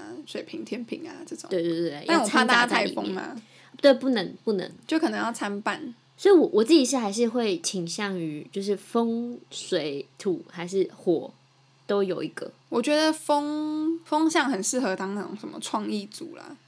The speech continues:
Speaker 2: 对啊，行销部。
Speaker 1: 对，之类的。
Speaker 2: 对。
Speaker 1: 创意发想，然后火象也，也可以参与。
Speaker 2: 对。
Speaker 1: 这样，然后土象可能就去执行面这样子。
Speaker 2: <laughs> 执行面，还要做会计。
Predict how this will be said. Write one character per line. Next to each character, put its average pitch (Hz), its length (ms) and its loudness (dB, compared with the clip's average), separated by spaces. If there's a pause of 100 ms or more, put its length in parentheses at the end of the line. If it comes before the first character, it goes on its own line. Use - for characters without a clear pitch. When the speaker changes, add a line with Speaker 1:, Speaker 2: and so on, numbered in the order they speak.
(320)
Speaker 2:
对 214 160 2
啊， 185 240 -6 (340)
行 190 320 0
销 190 260 0
部。 180 300 2 (480)
Speaker 1:
对， 190 160 -8
之 214 240 -10
类 214 180 -8
的。 220 300 -14 (300)
Speaker 2:
对。 - 240 -4 (340)
Speaker 1:
创 226 300 -4
意 214 160 -2
发 185 300 -4
想， - 200 -8 (540)
然 214 240 2
后 247 80 2
火 202 240 -2
象 226 240 -2
也， 196 160 -6
也 185 240 -2
可 247 140 2
以 220 100 0
参 180 320 -4
与。 - 260 -8 (380)
Speaker 2:
对。 - 240 -6 (260)
Speaker 1:
这 - 80 -12
样， 214 80 -12 (220)
然 196 180 -6
后 226 300 0 (180)
土 202 240 -4
象 247 260 -2
可 240 140 -6
能 180 200 -4
就 214 200 -2
去 214 320 -2
执 180 220 -6
行 165 220 -4
面 185 360 -6
这 233 60 -12
样 - 100 -12 (120)
子。 - 120 -18 (340)
Speaker 2:
<laughs> - 380 -8
执 180 140 -4
行 185 260 -4
面， 196 160 -4
还 202 140 -6
要 208 140 2
做 208 180 -2
会 208 280 -4
计。 180 380 -6